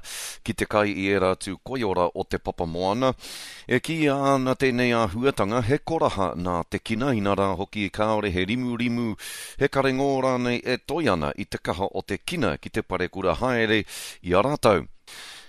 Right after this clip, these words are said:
Ko te hua o te korahatanga e kōrerohia nei, ara te korahatanga o te papamoana me ngā pūkawa o te papamoana. Kāore he kai mā ngā ika pēnei te tāmure.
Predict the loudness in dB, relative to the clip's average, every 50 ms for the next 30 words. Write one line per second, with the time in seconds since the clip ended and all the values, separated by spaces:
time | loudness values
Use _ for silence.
0 | -12 -6 -2 -2 0 0 0 0 2 2 2 2 0 -4 -6 -6 -6 -4 0 0
1 | 2 2 2 0 0 2 2 2 4 2 2 2 2 0 0 0 -2 -2 0 0
2 | -2 -2 -2 0 0 0 2 2 2 2 2 4 4 4 2 2 -2 -4 -2 -2
3 | -2 -2 -2 -4 -2 0 2 2 2 2 0 0 -2 -4 -4 -4 -6 -6 -4 -2
4 | -2 -2 0 0 0 2 2 2 2 2 2 2 2 2 2 0 -2 -2 -2 -2
5 | -2 -2 -4 -4 -6 -6 -6 -8 -4 -2 -2 -2 0 -2 -4 -4 -4 -6 -6 -6
6 | -6 -6 -6 -6 -6 -4 -2 -2 -2 0 0 0 0 0 -2 -8 -12 -14 -12 -14
7 | -14 -14 -2 2 4 4 4 4 4 4 4 4 4 4 4 4 4 4 4 2
8 | 0 0 0 0 0 -2 -2 -2 _ -8 -8 -4 0 0 2 2 0 -2 -2 -2
9 | -2 -2 0 0 0 -2 -2 -2 -2 0 0 0 0 0 0 0 2 2 0 0
10 | -2